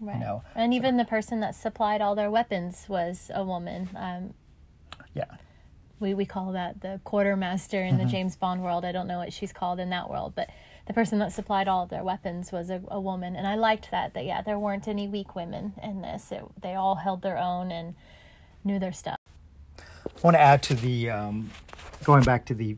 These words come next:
Speaker 2: fight sequences, um, we have a YouTube channel, was originally for sketch comedy, and one of our comedies, we have, uh, a action sequence where, again, we had no background in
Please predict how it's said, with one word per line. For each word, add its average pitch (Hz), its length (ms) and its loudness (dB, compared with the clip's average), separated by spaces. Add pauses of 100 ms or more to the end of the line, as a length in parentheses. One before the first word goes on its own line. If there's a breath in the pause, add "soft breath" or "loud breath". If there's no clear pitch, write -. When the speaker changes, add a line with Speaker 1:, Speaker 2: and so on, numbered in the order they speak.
(140)
Speaker 2:
fight - 220 4
sequences, 110 600 -6 (640 loud breath)
um, - 400 -12
we 143 160 8
have 143 120 10
a - 20 6
YouTube 139 320 6
channel, 120 300 0 (560)
was 135 460 0 (480)
originally 165 400 8
for 127 720 6
sketch - 600 -4
comedy, 131 680 4
and 127 500 2 (300 soft breath)
one 151 160 10
of 143 100 8
our 131 160 8
comedies, 120 600 2
we 120 140 0
have, 110 380 -2
uh, 104 300 0 (180)
a 110 300 -2 (300)
action 143 340 6
sequence - 500 -8
where, 117 280 -2
again, 123 320 2 (360 loud breath)
we 131 120 6
had 123 240 4
no 127 640 6 (120)
background 131 640 2
in 175 80 4